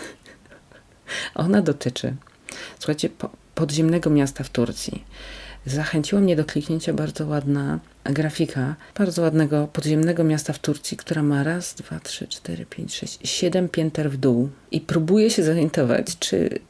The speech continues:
ta, to, <laughs> to zdjęcie to była ściema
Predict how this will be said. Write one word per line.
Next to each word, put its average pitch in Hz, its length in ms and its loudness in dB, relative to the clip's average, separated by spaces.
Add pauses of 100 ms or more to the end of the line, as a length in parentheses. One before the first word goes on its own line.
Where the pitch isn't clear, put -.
(140)
ta, 175 120 0 (160)
to, 165 340 -2 (400)
<laughs> - 580 -18
to 190 80 2
zdjęcie 185 360 2
to 180 80 4
była 170 180 4
ściema 156 580 0